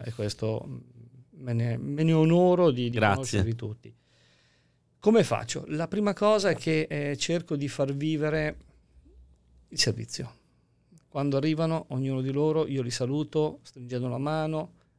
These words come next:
Speaker 1: li faccio accomodare. Accomodandosi, io vado a scrivere sulla lavagna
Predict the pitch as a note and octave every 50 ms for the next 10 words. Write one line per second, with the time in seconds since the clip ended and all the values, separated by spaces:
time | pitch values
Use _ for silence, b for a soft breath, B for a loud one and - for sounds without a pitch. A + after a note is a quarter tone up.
0 | _ - C3 A#2 - B2 - C3 B2+ - B2+ B2+ C3 C3+ D3 D3+ D#3 D3+ D3+ D3+
1 | D#3 D#3 F#3 - b b b b _ - - - - F#3 E3 D#3+ D#3+ D3+ F3 F3+
2 | F#3 F#3 F3+ F3+ F3 - - F#3+ F#3+ F#3+ G3+ - b b b b _ _ - D3
3 | C#3+ C#3+ C#3+ C3+ C3+ B2+ - - C3+ C#3 C3+ B2+ - - C3 C#3 C#3 C#3 D3 E3
4 | D#3+ C#3+ C3 C3 C3+ C#3